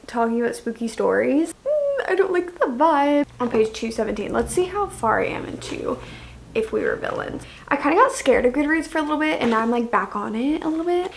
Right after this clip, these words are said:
If you guys follow me on Goodreads, what do you guys think when I, like, update?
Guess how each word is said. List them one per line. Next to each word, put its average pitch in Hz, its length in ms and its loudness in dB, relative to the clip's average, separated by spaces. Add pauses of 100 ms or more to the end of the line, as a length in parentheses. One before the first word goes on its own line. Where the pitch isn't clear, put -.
(140)
If 285 100 2
you 320 60 4
guys 440 140 6
follow 359 200 0
me 359 80 2
on 277 120 4
Goodreads, 208 340 0
what - 80 -6
do 240 100 0
you 269 80 -2
guys 330 160 -6
think 226 260 -2
when 220 80 -2
I, 202 80 -4
like, - 240 -8
update? - 440 -4